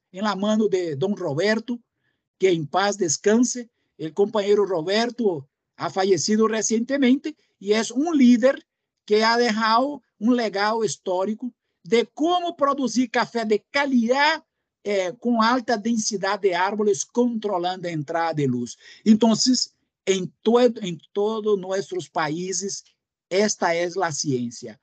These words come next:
cómo dominar, eh, la entrada de luz con el aporte de biomasa de los árboles.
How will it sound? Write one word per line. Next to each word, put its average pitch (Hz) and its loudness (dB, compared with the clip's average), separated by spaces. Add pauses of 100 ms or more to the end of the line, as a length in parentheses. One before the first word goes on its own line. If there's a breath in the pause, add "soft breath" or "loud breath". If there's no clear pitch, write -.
(260)
cómo 247 4
dominar, 185 -2 (560)
eh, 160 -2
la 175 0
entrada 190 0
de 156 -4
luz 208 0
con 202 -8
el 202 2
aporte 190 -2
de 165 -4
biomasa 156 -4
de 156 -6
los 143 -6
árboles. - -20